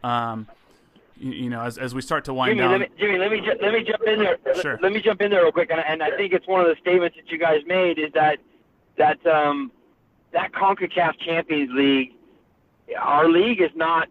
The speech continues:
Speaker 2: our league, unfortunately, is not, because of the gap in January and February, that is, like, man, bargaining agreement. It's, unfortunately, it does, it's not conducive to our teams, A,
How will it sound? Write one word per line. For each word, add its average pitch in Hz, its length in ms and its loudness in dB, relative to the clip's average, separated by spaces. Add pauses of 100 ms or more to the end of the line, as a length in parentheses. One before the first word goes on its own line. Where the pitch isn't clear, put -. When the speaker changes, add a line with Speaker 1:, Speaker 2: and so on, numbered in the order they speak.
(200)
Speaker 2:
our 151 180 0
league, 180 280 2
unfortunately, 165 680 2
is 139 160 2
not, 139 320 -4
because 180 320 0
of 180 80 0
the - 100 2
gap 151 480 0 (200)
in 139 460 -2 (220)
January 143 920 2 (600)
and 139 160 0 (100)
February, 131 880 4
that 135 120 4
is, 127 200 0
like, - 180 -6
man, 151 380 -6 (1500)
bargaining 156 480 2
agreement. 123 440 0 (640)
It's, 147 220 -4
unfortunately, 175 560 4
it 156 100 0
does, 175 220 4
it's - 160 -6
not 180 220 0
conducive 170 560 0 (140)
to 175 240 6
our 156 300 2
teams, 160 480 -2 (280)
A, 156 640 2